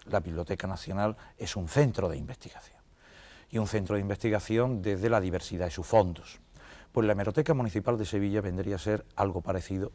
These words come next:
más modesto, claro está. Entonces, la Hemeroteca Municipal de Sevilla ahora mismo, eh, se organiza en torno a tres grandes secciones.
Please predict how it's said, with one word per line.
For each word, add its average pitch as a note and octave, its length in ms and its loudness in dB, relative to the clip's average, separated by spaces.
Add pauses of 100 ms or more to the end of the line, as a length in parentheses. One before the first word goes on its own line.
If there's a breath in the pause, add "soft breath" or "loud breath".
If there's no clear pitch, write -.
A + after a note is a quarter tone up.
más E2+ 220 -4
modesto, F#2 440 0 (120)
claro B2 180 -10
está. - 260 -20 (880 loud breath)
Entonces, B2 240 0
la A2+ 80 2
Hemeroteca G#2+ 400 2
Municipal B2 380 2
de G#2+ 40 0
Sevilla A2 280 2
ahora G2+ 120 4
mismo, A2+ 380 -2 (480 loud breath)
eh, G#2+ 240 2
se - 180 -4
organiza A#2+ 460 4
en G#2 100 0
torno B2 380 2
a F#2+ 140 -2
tres - 340 -4
grandes G2+ 360 0
secciones. - 440 -10